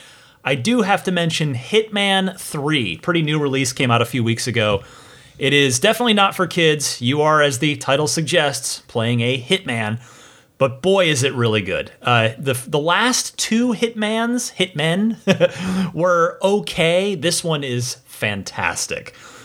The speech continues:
The, the levels are great. The missions are great. And the, uh, just the sandbox. You can,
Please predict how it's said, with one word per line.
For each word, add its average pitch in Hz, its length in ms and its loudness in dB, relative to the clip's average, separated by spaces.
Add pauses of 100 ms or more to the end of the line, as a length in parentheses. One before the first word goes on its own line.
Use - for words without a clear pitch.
(160)
The, 117 200 6
the 127 220 -2
levels 196 680 0
are 180 220 0
great. 175 420 0
The 135 80 -4
missions 160 480 0
are 156 100 2
great. 139 480 0 (520)
And 113 460 0
the, 107 400 -2
uh, 92 460 0
just - 260 -2
the 156 60 -2
sandbox. 127 680 0
You 190 80 2
can, 196 360 0